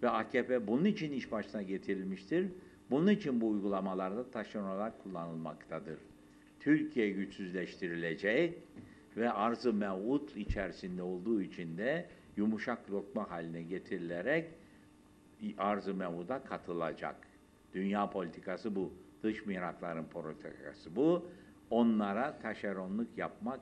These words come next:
elbette milli menfaatlerimizle bağdaşmaz. Şimdi ben şunu belirterek sözlerimi toplamak istiyorum.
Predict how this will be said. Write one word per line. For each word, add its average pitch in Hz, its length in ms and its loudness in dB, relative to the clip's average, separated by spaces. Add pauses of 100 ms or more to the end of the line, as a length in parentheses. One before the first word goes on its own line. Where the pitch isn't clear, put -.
(100)
elbette 131 540 2
milli 98 320 0
menfaatlerimizle 87 1000 -6
bağdaşmaz. 73 680 -6 (840)
Şimdi 131 480 -2
ben 127 220 0
şunu 123 340 0
belirterek 107 640 0
sözlerimi 92 540 -4
toplamak 90 560 -6
istiyorum. 135 580 6